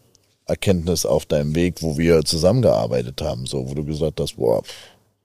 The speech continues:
das hat mich schon mitgenommen", oder hat kurz gekickt, als ich das so für mich auf dem Weg mit der Zu-, Zusammenarbeit mit uns irgendwie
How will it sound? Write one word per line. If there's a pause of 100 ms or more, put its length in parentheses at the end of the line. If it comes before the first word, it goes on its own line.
(1300)
das
hat
mich
schon (480)
mitgenommen",
oder (1200)
hat (400)
kurz
gekickt,
als
ich
das
so
für
mich
auf
dem
Weg
mit
der
Zu-, (180)
Zusammenarbeit
mit
uns
irgendwie